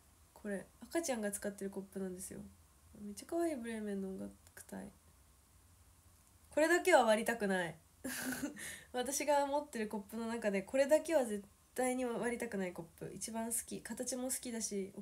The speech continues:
きさも好きだし。これ割ったら本当に泣いちゃう。もう一回探すってぐらい。え、かわいいよね、本当に。そう。本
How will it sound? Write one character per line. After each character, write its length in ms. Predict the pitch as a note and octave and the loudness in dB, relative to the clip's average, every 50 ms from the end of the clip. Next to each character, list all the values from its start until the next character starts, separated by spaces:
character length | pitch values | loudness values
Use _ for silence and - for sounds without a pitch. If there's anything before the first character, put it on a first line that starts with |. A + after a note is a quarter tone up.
| G3 - | -10 -8
き 80 | - | -8
さ 120 | - - G#3 | -6 -4 -4
も 140 | G3+ G3+ G#3+ | -4 -4 -6
好 20 | |
き 220 | - - - G#3 G3 | -8 -8 -8 -8 -8
だ 80 | F#3+ | -8
し。 200 | G3 - - - - - _ - - - _ - _ _ _ - - - - - - - - - - - | -8 -10 -12 -14 -16 -20 _ -20 -20 -20 _ -20 _ _ _ -20 -20 -20 -20 -20 -20 -20 -20 -20 -20 -6
こ 100 | - - | -2 2
れ 80 | D4+ D#4+ | 4 8
割 200 | D#4+ E4 E4+ E4+ | 8 8 8 8
っ 20 | E4 | 8
た 120 | - D#4+ | 8 8
ら 80 | C#4 B3 | 10 8
本 180 | C4 C#4 C#4 | 6 2 0
当 100 | C4 - A#3+ | 0 -2 -4
に 100 | C4 C4+ | -2 0
泣 160 | B3+ B3+ B3+ | 0 0 0
い 60 | A3+ | 0
ち 120 | - B3 A#3 | 0 0 0
ゃ 140 | A#3 A3+ - - - - - _ _ - - | 0 0 -2 -4 -10 -20 -20 _ _ -18 -8
う。 40 | - | -6
も 60 | B3 | -6
う 20 | B3+ | -6
一 40 | B3+ - | -2 0
回 160 | - C4 C4 | 0 0 2
探 240 | B3+ C4 B3+ A#3 B3 | 0 0 -2 -2 -2
す 140 | A#3+ - A#3+ | -4 -4 -6
っ 20 | A3+ | -10
て 180 | - - G3 | -8 -6 -6
ぐ 100 | F#3+ F#3+ | -4 -4
ら 100 | F#3 F3 | -4 -6
い。 80 | F3+ - - - - - _ - _ _ _ _ - _ _ _ - - _ _ _ _ _ _ - - - - - _ _ _ - | -6 -10 -16 -20 -20 -20 _ -20 _ _ _ _ -20 _ _ _ -20 -20 _ _ _ _ _ _ -20 -20 -20 -20 -20 _ _ _ -12
え、 100 | C#4 D4 | -10 -8
か 180 | D4 C#4 C4+ C#4+ | -6 -2 0 0
わ 160 | C#4+ D#4+ F#4+ | 2 2 2
い 200 | A4+ A#4+ B4 A4 | 2 4 4 4
い 20 | |
よ 100 | F4+ C4+ | 4 4
ね、 120 | A#3+ A#3 A#3 | 2 0 -2
本 260 | A#3 A3+ A3 G#3+ G#3 | -2 -4 -4 -6 -6
当 100 | - G#3 | -6 -4
に。 240 | G3+ G3 F#3+ G3 - - - - _ - _ _ - _ - | -4 -4 -4 -6 -8 -14 -20 -20 _ -20 _ _ -20 _ -20
そ 280 | - - - G#3 G3 | -18 -12 -8 -6 -6
う。 80 | F#3+ G3 - - - - _ _ - - - - - - _ _ _ - - - | -6 -8 -10 -16 -20 -20 _ _ -20 -20 -20 -20 -20 -20 _ _ _ -14 0 2
本 120 | F#4+ A4 | 2 2